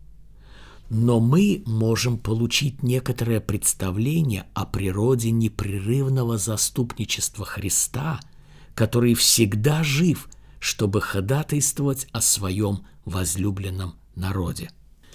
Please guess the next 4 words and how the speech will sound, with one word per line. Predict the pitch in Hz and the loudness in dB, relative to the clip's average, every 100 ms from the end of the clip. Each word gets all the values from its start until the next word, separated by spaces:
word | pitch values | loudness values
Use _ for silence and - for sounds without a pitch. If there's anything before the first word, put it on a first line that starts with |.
| - - - - - - - | -20 -20 -20 -20 -20 -20 -4
Наш | 107 139 196 180 | 2 4 4 2
Господь | 143 156 - - 151 151 - | 2 2 0 2 2 2 2
Иисус | 131 131 - 143 - | 2 2 2 2 0
Христос | 110 104 - - 160 160 - | 0 0 -2 0 0 0 -2